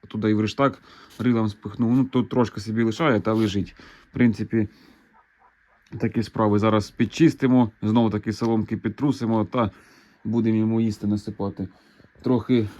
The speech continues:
почав балуватись, вигрібає з корита дерцю диво. Як ви бачите, скільки вигрібає. Ну, нічого, хай балується, нам той дерці не шкода, головне, що він росте. Я бачу, що росте. Вчора ще проглистував його.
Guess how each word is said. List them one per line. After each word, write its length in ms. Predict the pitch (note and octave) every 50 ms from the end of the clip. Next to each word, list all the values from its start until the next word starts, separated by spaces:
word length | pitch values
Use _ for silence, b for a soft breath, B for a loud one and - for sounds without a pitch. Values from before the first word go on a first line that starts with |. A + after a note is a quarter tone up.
| - -
почав 580 | - A#2+ A2 - B2+ A#2+ A#2 G#2+ - - - - - - -
балуватись, 720 | A2+ G#2 G#2 C#3 D#3 D#3 D3+ C#3+ C3+ A#2 - C#3 B2 G#2+ -
вигрібає 580 | A2+ A#2+ A#2+ B2 B2+ A#2+ A2 B2 A#2+ A#2 A2+
з 60 | G#2+ -
корита 380 | - A#2+ A2+ A#2+ G#2+ A2 A2
дерцю 380 | G#2+ G#2+ A2+ A2 G#2+ G#2 - G#2+
диво. 400 | G2+ A2+ A2 G#2+ B2 D3 D3 C#3 b b b b b b b b _
Як 180 | - G2+ G#2+ G2
ви 140 | G2 G2+ G2
бачите, 340 | G#2 A#2 A2 - - - G#2
скільки 280 | - A#2 A2 - A2+
вигрібає. 520 | G#2+ G#2 G#2+ A2 A2 G#2 G#2 G#2 G2+ G2+ G#2
Ну, 240 | A#2+ C#3 C3 G#2+ B B B B B B B B B B B B B B B B _ _ _ _ -
нічого, 440 | - B2+ B2 - - A2 F#2 F2+ F2 -
хай 160 | B2 A#2 A2+
балується, 460 | G#2+ B2+ C#3+ C3+ C3 B2+ G#2 - A#2+
нам 200 | A#2 A#2 A#2 A2
той 140 | G2 A#2 A2
дерці 300 | A2+ A#2 A2+ G#2 - A2+
не 120 | A2+ A2+
шкода, 300 | G2 - B2+ C#3+ C3+ B2
головне, 340 | A#2 G#2+ A2 A#2 A#2 B2+ B2
що 140 | A2 - A#2+
він 120 | A#2 A#2
росте. 340 | A2+ A#2+ A#2 G2+ - - G#2
Я 120 | G2+ G2 F#2+
бачу, 240 | G2 A2+ G#2+ -
що 140 | - - A2
росте. 400 | G#2 G#2 F#2+ - - D3 D3 C3+ B B B B B B B B -
Вчора 280 | - A#2+ A2+ A2+ A2+
ще 180 | G#2 - - G#2
проглистував 680 | - - A2 A2 A2+ G#2 - - A#2 A#2+ D3+ D#3+ C#3+
його. 340 | C#3+ C3 B2+ C3+ C3 B2 G#2+